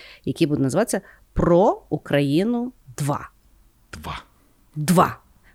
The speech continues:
Speaker 1: Бо то, що про Україну можна говорити і три, і чотири, і двадцять вісім.
Speaker 2: Поки в тебе контракт зі мною не закінчиться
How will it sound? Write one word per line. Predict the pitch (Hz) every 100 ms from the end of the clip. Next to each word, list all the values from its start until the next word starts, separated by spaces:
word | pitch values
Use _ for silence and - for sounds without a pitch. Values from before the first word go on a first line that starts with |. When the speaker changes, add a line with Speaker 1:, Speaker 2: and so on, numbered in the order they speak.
| _
Speaker 1:
Бо | 240
то, | 269
що | - 208
про | 220 226
Україну | - 220 262 349 247 170 -
можна | 180 175 175
говорити | 170 170 190 170 - -
і | 156
три, | - 254 320 339 _ _
і | 170
чотири, | - 143 - 247 254 220 -
і | 151
двадцять | 147 165 - -
вісім. | - - - - - - - - - - - - - -
Speaker 2:
Поки | 127 143 139 - 117
в |
тебе | 131 110 104
контракт | - 117 107 101 98 95
зі |
мною | 98 101 95
не | 98
закінчиться | 95 110 - 101 - 107 -